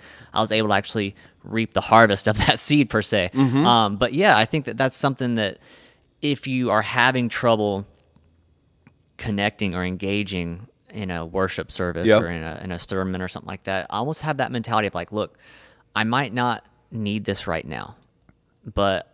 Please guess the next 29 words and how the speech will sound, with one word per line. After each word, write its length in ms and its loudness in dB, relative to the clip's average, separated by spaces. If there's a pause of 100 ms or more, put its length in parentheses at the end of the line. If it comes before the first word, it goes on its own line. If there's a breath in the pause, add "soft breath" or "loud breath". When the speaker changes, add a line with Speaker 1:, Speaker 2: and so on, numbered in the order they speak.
(160)
Speaker 1:
there's 220 -4
gonna 200 -2
be 120 -2
a 40 -2
day 280 -2
where 180 -4
this 160 -6
is 60 -8
gonna 180 -4
make 220 -6
sense. 340 -4
There's 180 -6
gonna 100 -4
be 120 -2
a 40 -4
day 260 0
where 180 -2
I 140 -2
might 200 -2
actually 340 -6
have 220 -4
to 80 -10
have 180 -2
a, 180 -6
have, 240 -4 (520 loud breath)
have 220 -2
use 300 2
of 160 0
this, 360 0